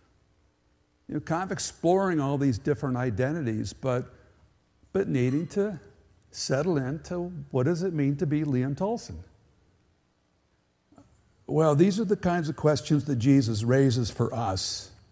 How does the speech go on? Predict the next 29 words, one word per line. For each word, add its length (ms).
And 240
as 180
we 120
just 340
heard, 440
when 180
he 140
asks 460
his 120
disciples, 840
"Who 200
do 80
you 440
say 520
I 160
am?" 420
As 160
we 60
looked 220
back 300
at 160
last 320
week, 360
it's 220
this, 320
uh, 240
fisherman 600
follower, 680
Simon, 800